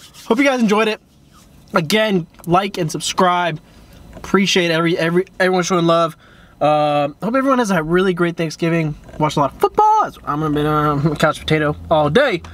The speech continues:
Um, mm-hmm. I'm gonna, I told you again, I'm not gonna, not gonna eat this. Um, but yeah, that was it. Hope you liked it. See you on the next video.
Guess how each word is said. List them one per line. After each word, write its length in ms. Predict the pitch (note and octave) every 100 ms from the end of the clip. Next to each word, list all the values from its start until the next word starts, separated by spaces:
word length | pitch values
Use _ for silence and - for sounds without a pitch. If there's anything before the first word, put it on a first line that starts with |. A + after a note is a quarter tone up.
| - - -
Um, 480 | D3+ D#3 D#3 D3 C#3 - - - - -
mm-hmm. 640 | C#3 C3+ D3 F3+ G#3 F#3+ E3+ - - - - - - - - -
I'm 100 | D#3
gonna, 120 | G3+
I 120 | - E3
told 200 | G3+ D#3
you 60 |
again, 200 | C#3+ D3+
I'm 140 | C3 D#3
not 160 | D#3
gonna, 360 | D#3 C3+ A#2+ A#2+ - - - - - - - - - - - - -
not 460 | B2 C#3 C#3 A2 - - -
gonna 140 | A#2+
eat 140 | A2+ A2+
this. 260 | G#2+ - - - - - - - - - - - - - - - - - - -
Um, 300 | F3 F3+ F3+
but 60 | A#3
yeah, 120 | A#3+
that 960 | - - - - - - - - - G#3+
was 120 | F#3
it. 80 | G3+
Hope 120 | G3
you 80 | A3
liked 160 | G3
it. 80 | G#3
See 220 | G#3 -
you 40 | G#3
on 40 |
the 60 | G3+
next 180 | G#3 G3+
video. 360 | F#3+ F#3+ F#3